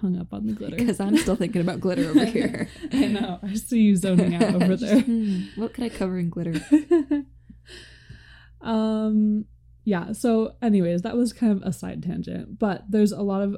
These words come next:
Speaker 1: other throwaways, um, that are given out on this holidays: balloons, stickers, um, random decorations. I don't know if you've had, ever had, like, the sticky decorations that you put on the window.
Speaker 2: Mm-hmm.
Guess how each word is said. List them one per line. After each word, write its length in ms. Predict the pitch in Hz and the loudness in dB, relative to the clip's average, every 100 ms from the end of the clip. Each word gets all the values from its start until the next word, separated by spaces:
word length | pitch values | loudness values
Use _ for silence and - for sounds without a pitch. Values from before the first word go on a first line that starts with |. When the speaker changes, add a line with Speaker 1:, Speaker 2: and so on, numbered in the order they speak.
| - | -4
Speaker 1:
other 200 | 170 170 | -2 -2
throwaways, 720 | - 156 156 156 156 160 165 - _ - - - | -2 -6 -4 -6 -6 -6 -8 -18 _ -20 -20 -8
um, 720 | 180 165 160 160 160 170 220 - _ - - - - | -4 -2 -2 -2 -4 -6 -8 -16 _ -20 -20 -20 -10
that 240 | 196 151 | -8 -6
are 120 | 170 | -4
given 280 | 175 180 170 | -2 -2 -2
out 160 | 165 - | -4 -2
on 140 | 170 | -2
this 120 | 170 | -2
holidays: 540 | - 175 165 165 165 165 | -4 -6 -4 -4 -4 -6
balloons, 580 | 180 196 247 254 247 240 | -4 -2 0 2 2 0
stickers, 720 | 208 202 196 190 185 185 - - - - | -6 -6 -4 -2 0 -2 -6 -18 -16 -8
um, 480 | 175 170 165 156 - | -6 -4 -6 -6 -4
random 320 | 185 185 180 | 0 2 2
decorations. 1040 | 175 170 170 160 - 170 165 170 175 - - - 202 | 0 -4 -4 -4 -4 -6 -2 -2 -2 -6 -20 -8 -2
I 60 | |
don't 100 | 190 | 0
know 100 | 190 | 0
if 140 | 180 196 | -2 -4
you've 100 | 180 | -6
had, 420 | 175 165 165 - 185 | -8 -8 -8 -10 -10
ever 140 | 175 | -8
had, 300 | 175 180 180 | -8 -10 -8
like, 160 | 175 - - | -10 -10 -10
the 300 | 160 - - - - - | -10 -10 -14 -20 -20 -20
sticky 420 | - 190 - 208 | -8 -6 -4 -4
decorations 680 | 190 202 202 185 208 202 | -4 -4 -4 -2 -2 -2
that 140 | 208 190 | -2 -4
you 80 | 185 | -4
put 160 | 196 | 0
on 120 | 180 | 2
the 60 | 170 | 2
window. 480 | 170 170 170 175 190 214 | 0 -4 -4 -4 -4 -4
Speaker 2:
Mm-hmm. 340 | 214 202 | -2 -2